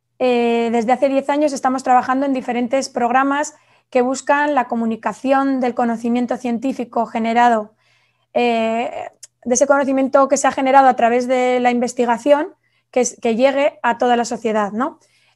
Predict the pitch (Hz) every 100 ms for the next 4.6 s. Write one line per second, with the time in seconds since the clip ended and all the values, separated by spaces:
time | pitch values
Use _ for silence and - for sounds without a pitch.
0 | - 240 233 233 - 240 247 269 269 277
1 | 294 262 254 226 226 226 226 233 269 254
2 | 233 240 226 214 254 254 262 277 247 -
3 | _ _ - 226 220 214 233 247 254 277
4 | 269 - 269 285 294 320